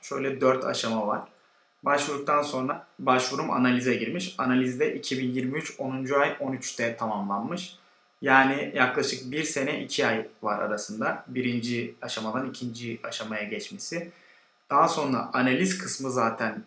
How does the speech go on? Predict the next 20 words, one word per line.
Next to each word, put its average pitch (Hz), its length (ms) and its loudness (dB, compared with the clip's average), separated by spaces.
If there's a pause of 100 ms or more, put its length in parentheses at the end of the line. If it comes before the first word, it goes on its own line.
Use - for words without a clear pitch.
o 120 140 -2
kadar 135 320 4
uzun 135 240 -4
sürdü 135 340 -6
ki - 300 -4 (460)
göreceksiniz 131 840 4
iki 143 240 -2
bin 151 80 2
yirmi 143 400 -2
üç 147 180 -6
onuncu 135 400 2
aydan 139 400 2 (140)
iki 127 220 -2
bin 131 100 0
yirmi 139 260 -2
beş 151 300 2
üçüncü 127 380 -2
aya 113 220 2
kadar. 101 420 -8 (440)
Yani 127 580 2